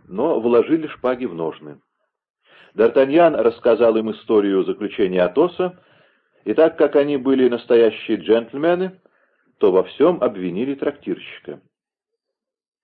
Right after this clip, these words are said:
"А теперь, господа, — сказал Д'Артаньян, — поднимитесь к себе, и ручаюсь, что через десять минут вам принесут всё, что вам будет угодно".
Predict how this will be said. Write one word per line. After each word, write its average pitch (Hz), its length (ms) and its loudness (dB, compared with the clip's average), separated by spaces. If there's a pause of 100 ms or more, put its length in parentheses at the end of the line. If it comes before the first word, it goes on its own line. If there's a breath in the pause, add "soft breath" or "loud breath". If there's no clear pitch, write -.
(720)
"А 214 140 2
теперь, 202 340 2
господа, — 190 520 4
сказал 165 340 2
Д'Артаньян, — 147 580 2 (360)
поднимитесь 175 520 0
к - 120 -20
себе, 175 500 2 (420)
и 208 120 -2
ручаюсь, 151 600 2 (280)
что - 240 2
через 127 300 0
десять 156 360 0
минут 185 400 -2 (180)
вам 156 280 2
принесут 139 480 -4
всё, 202 400 2
что 143 260 0
вам 135 240 2
будет 113 420 -6
угодно". 80 500 -4